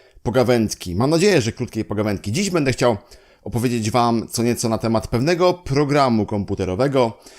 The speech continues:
jaki było mi dane oglądać w latach dziewięćdziesiątych. I sporo osób będzie wiedziało, e, o czym mówię, bo sporo osób oglądało ten program. Skąd to wiem? No jest parę osób, które pisało mi w komentarzach, że znają ten program, oglądały ten program.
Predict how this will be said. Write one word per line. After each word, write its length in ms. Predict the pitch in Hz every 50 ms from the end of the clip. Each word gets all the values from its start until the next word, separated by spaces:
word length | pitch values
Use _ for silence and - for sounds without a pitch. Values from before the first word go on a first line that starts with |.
| - _
jaki 420 | - 127 131 127 - 151 151 147
było 240 | 110 98 156 190 202
mi 100 | 202 196
dane 220 | 180 175 165 160 135
oglądać 360 | 123 139 139 139 135 113 101
w 40 | -
latach 360 | 120 - - 117 113 - - - - -
dziewięćdziesiątych. 920 | 95 82 110 107 98 104 101 101 92 101 101 - 107 101 - 95 90 -
I 180 | 202 190 165 - - - - - _ -
sporo 400 | - - - 208 240 247 220 -
osób 260 | 214 220 - 208 170
będzie 360 | 147 190 185 180 156 165 156
wiedziało, 640 | 113 123 135 123 110 120 101 85 76 64 - - _ _ -
e, 240 | 98 101 98 95 92 -
o 80 | -
czym 240 | - - 95 87 90
mówię, 280 | 95 127 175 170 175 147
bo 140 | 131 143 143
sporo 220 | - - 202 220
osób 180 | 208 - - -
oglądało 380 | 180 220 233 262 262 233 202
ten 120 | 190 175 147
program. 260 | 160 156 151 180 180
Skąd 200 | - 170 165 147
to 80 | 175
wiem? 180 | 156 190 185 185 - - - - - -
No 120 | 160 180
jest 420 | 196 202 196 - - - - - - - _ -
parę 220 | - 160 156 147
osób, 240 | - 170 160 180 - -
które 160 | 165 156 139
pisało 380 | - 151 131 - 165 147 143
mi 100 | 127 120
w 40 | 110
komentarzach, 600 | - 131 117 113 110 - 120 113 104 110 110 98
że 300 | 92 92 107 110 110 - -
znają 440 | 113 101 117 151 160 180 196 196
ten 140 | 180 190 175
program, 400 | - 190 175 160 170 175 170 156 -
oglądały 420 | - 117 120 117 117 131 139 139
ten 180 | 127 139 127 120
program. 380 | - 135 127 123 135 131 127